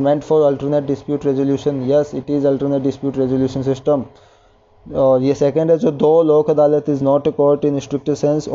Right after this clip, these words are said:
okay, but its decree can be executed as civil court decree। ये देखिए इसकी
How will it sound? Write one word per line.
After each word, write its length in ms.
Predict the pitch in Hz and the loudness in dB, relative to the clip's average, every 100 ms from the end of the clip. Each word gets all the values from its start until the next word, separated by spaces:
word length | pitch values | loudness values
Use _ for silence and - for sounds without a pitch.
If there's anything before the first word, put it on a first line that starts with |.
| 131 | -2
okay, 180 | 147 156 - _ _ - | 0 0 -4 _ _ -2
but 240 | 160 160 - | -2 -2 -6
its 260 | 175 165 156 | -6 -4 -2
decree 480 | 165 165 190 185 123 - _ _ _ | -2 0 2 2 -2 -6 _ _ _
can 220 | 143 156 170 | 0 0 2
be 140 | 180 | 2
executed 600 | 170 165 170 160 165 160 | 2 0 -2 0 2 2
as 80 | 156 151 | 2 0
civil 240 | 156 151 156 | 0 2 2
court 280 | 180 - 147 | 2 0 -4
decree। 340 | 147 151 147 127 131 | -2 0 2 2 2
ये 60 | 135 | 2
देखिए 240 | 131 139 139 | 0 0 -2
इसकी 220 | 135 | -2